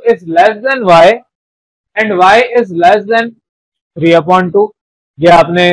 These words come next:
answer जो निकाला उसको solution set की form में लिख दिया।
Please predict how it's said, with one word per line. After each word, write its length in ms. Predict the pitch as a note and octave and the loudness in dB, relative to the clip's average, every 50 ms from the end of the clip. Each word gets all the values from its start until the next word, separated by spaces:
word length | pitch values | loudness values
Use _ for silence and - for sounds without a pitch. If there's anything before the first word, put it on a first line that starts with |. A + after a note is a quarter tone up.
| F3 D#3+ - _ _ - | -2 -4 -8 _ _ -4
answer 320 | D#3+ E3 E3 E3 F#3+ F#3 F3 | -2 -2 -2 -2 -2 0 0
जो 100 | F3+ F3+ | 0 -2
निकाला 400 | F3 E3 E3+ E3 E3+ F3 F#3+ G3 F#3+ | -2 0 0 2 2 4 4 4 4
उसको 340 | F3 D#3+ - _ G3+ A3+ C4+ D4 C#4 _ _ _ _ - | 2 0 -2 _ 0 0 0 0 -2 _ _ _ _ -2
solution 320 | F3+ F3+ E3+ D#3 F#3 F3 | -2 -2 -2 -2 -4 -4
set 240 | - F#3 F3+ E3+ - | 0 0 0 0 -2
की 80 | F#3 F3+ | -6 -6
form 240 | - G3+ G#3 G#3 G#3 | -4 -4 -4 -4 -6
में 80 | G#3+ G#3+ | -6 -6
लिख 160 | G3+ E3+ D#3+ D#3+ | -6 -8 -6 -6
दिया। 180 | F#3+ F#3+ F#3 | -4 -4 -4